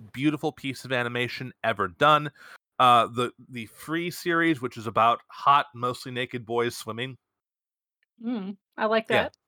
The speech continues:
Speaker 1: I mean, there's, there's nothing here. There's nothing. K-, Kyoani has done nothing but really great stuff all the way through. They're one of my favorite studios, and they're one of the studios that has a real heart to everything they do. Like, there's nothing, there's no bad Kyoani show that I can find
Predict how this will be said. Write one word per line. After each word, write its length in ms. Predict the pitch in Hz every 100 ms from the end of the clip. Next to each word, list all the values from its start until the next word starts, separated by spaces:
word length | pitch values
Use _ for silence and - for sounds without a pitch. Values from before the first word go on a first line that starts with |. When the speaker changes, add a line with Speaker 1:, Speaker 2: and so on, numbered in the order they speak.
| _ _ - -
Speaker 1:
I 60 |
mean, 120 | 175 180
there's, 160 | 131
there's 280 | 156 180 123
nothing 640 | 143 147 180 - 185 175
here. 420 | - 160 127 107
There's 180 | 110 104
nothing. 360 | 135 - - 135
K-, 120 | -
Kyoani 360 | - 160 156 156
has 140 | 127
done 260 | 127 120 113
nothing 320 | 120 147 131
but 220 | 117 -
really 240 | 107 113 110
great 320 | 104 107 104
stuff 260 | - 104 - -
all 100 | 95
the 60 | 95
way 100 | 95
through. 260 | 131 117 - - - _
They're 100 | 117
one 140 | 123 151
of 40 |
my 100 | 170
favorite 360 | - 98 98 -
studios, 540 | - 160 156 87 82 -
and 120 | 143
they're 140 | 165 170
one 220 | 175 277
of 100 | 349
the 80 | 262
studios 480 | - 160 143 135
that 140 | - -
has 400 | - 120 117 - - - _ _
a 80 | 139
real 360 | 117 139 147 127
heart 520 | - - 170 165 - -
to 120 | -
everything 440 | 123 107 110 110 101
they 100 | 95
do. 320 | 92 143 120 82
Like, 140 | 95
there's 200 | 131 107
nothing, 500 | 120 135 220 226 196 -
there's 200 | 135 110
no 380 | 127 143 180 180
bad 380 | 143 131 135 -
Kyoani 520 | - 127 113 113 110
show 160 | - 95
that 100 | 90
I 60 |
can 200 | 90 85 85
find 240 | 80